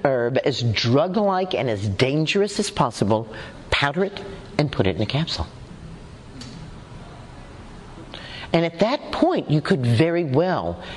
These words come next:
have what I call a drug-drug interaction. Because that herb contains hundreds of compounds,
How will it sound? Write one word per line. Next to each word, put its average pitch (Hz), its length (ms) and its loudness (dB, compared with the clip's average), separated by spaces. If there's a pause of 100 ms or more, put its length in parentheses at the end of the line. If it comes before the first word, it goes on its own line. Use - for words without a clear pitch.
have 123 400 2
what 120 140 4
I 175 160 2
call 76 520 0 (260)
a 139 80 4
drug-drug 127 1040 2 (160)
interaction. 104 640 2 (1600)
Because 190 440 2
that 320 220 6 (260)
herb 220 520 2
contains 165 460 2
hundreds 170 1080 2
of 123 120 2
compounds, - 720 0